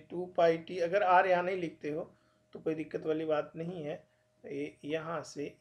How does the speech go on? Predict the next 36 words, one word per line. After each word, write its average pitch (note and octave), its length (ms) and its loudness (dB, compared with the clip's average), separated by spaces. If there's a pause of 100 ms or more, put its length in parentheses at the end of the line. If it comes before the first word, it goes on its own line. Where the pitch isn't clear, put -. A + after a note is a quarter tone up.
ये D#3 220 -6 (100)
R D3+ 260 0
जो D3+ 180 -6
अभी D#3 260 -6
हम D3 80 -6
लोग C#3+ 180 -4
निकाले C#3+ 420 -4
थे, D3+ 180 -4 (580)
वो D#3 120 -2
वही E3 220 4
वाली F#3+ 180 0
velocity F3 560 0
जो F3 160 2
हम E3 120 -2
पहले D#3+ 260 2
वाले D#3+ 200 2
question D#3 380 -6
में D3+ 120 -6
लिखे D3+ 280 -6
थे, D3 160 -10
ये D#3 380 -10
R, D3 280 -8 (360)
और D#3+ 200 4
ये G3+ 100 4
R F3 360 4
यहाँ E3 240 0
multiply D#3 600 0
हो D3+ 120 0
गया C#3+ 200 -2
था, D3 140 -8
और D#3+ 280 -2
ये E3 80 -4
minus E3 600 -4 (100)
omega, D#3+ 600 -2 (380)
omega D#3+ 400 0
of F#3 320 2